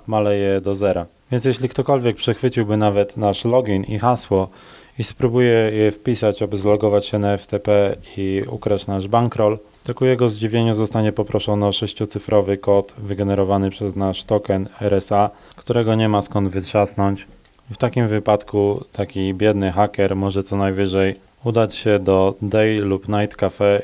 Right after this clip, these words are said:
i wpisać w swoim poście trzy litery F M L. A tymczasem my możemy spać spokojnie, ponieważ nie straszni są nam żadni hakerzy.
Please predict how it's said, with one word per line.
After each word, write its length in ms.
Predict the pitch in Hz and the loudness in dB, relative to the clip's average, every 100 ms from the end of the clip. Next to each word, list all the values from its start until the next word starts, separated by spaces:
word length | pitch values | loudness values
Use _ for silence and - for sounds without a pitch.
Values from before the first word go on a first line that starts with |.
| - | -4
i 340 | 95 92 92 - | -6 -6 -8 -12
wpisać 600 | - - 104 - 95 - | -20 -10 -6 -2 -2 -4
w 140 | - - | -12 -10
swoim 280 | - 95 | -2 -2
poście 460 | 90 101 - - 92 | 2 0 0 -2 -4
trzy 260 | - - 95 | -4 -6 -4
litery 520 | 92 - 95 95 92 - - | -2 2 4 4 0 -6 -2
F 240 | 117 110 - | 0 0 0
M 220 | 98 98 | -2 0
L. 220 | 95 85 - - - | 0 -2 -2 -14 -10
A 60 | 117 | -4
tymczasem 480 | 120 113 120 - 107 | -2 2 0 0 0
my 100 | 107 | 2
możemy 420 | 101 95 98 98 | 0 0 0 -2
spać 280 | - 95 - | -4 -6 -6
spokojnie, 580 | - 95 95 92 90 82 _ - | -10 -6 -4 -2 -6 -8 _ -6
ponieważ 360 | 117 113 110 117 | 0 2 2 0
nie 100 | 107 | -2
straszni 400 | - 101 - 95 | 0 0 0 -4
są 200 | 95 90 | -2 -2
nam 300 | 90 87 92 - | -2 -4 -6 -8
żadni 320 | 98 90 92 85 | -2 -2 -2 -6
hakerzy. 440 | 92 - 85 | -6 -6 -8